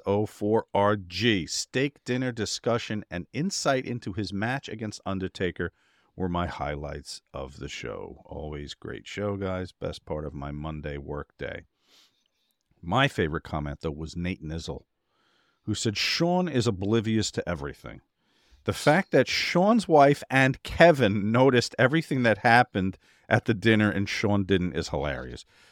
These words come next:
That is movie quality comedy right there." Also, the fact that Sean pronounced Rakim as Rakim let me know that he didn't listen to Rakim. Listen, Eric B and,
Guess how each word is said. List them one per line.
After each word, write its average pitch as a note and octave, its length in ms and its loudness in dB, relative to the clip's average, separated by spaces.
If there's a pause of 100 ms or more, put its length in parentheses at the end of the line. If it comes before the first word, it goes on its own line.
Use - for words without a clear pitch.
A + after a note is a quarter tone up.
(120)
That G#2 160 6
is G2 120 4
movie D3 320 4
quality A2 480 6
comedy F#2+ 480 2
right F2 280 0
there." F2+ 200 2
Also, F2 220 -2
the F2 80 -4
fact F2 280 -4
that E2 100 -6
Sean F2 280 -6
pronounced E2+ 540 -8 (260)
Rakim G2 560 0
as F2+ 160 -2
Rakim F#2 720 0 (240)
let G#2 140 0
me G2+ 120 0
know F#2+ 200 0
that F2 180 0
he G#2 100 -2
didn't E2+ 240 -4
listen D2+ 280 -6
to C#2+ 100 -10
Rakim. C2 340 -10 (280)
Listen, A#2 380 2 (920)
Eric D#3 340 4
B C3 180 6
and, B2+ 160 4